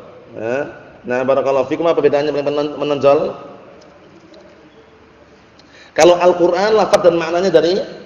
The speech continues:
Allah Subhanahu wa taala. Dari siapa? Allah Subhanahu wa taala. Tapi kalau hadits qudsi, lafaznya dari siapa? Maknanya dari Allah Subhanahu wa taala.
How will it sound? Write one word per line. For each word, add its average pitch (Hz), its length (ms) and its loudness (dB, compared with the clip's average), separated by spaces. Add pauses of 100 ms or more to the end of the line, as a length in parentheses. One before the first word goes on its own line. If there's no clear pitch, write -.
(380)
Allah 143 200 0
Subhanahu 131 440 -4
wa 123 160 -4
taala. 123 260 -6 (300)
Dari 123 160 -4
siapa? 156 200 0 (680)
Allah 131 200 -2
Subhanahu 127 320 0
wa - 40 -6
taala. 117 320 -2
Tapi 147 160 0
kalau 165 160 6
hadits 160 160 -2
qudsi, 214 560 2 (560)
lafaznya 185 560 2
dari 175 160 2
siapa? 170 560 -4 (920)
Maknanya 165 720 -2 (520)
dari 120 80 0
Allah 127 200 -2
Subhanahu 107 360 -6
wa 107 80 -4
taala. 101 360 -4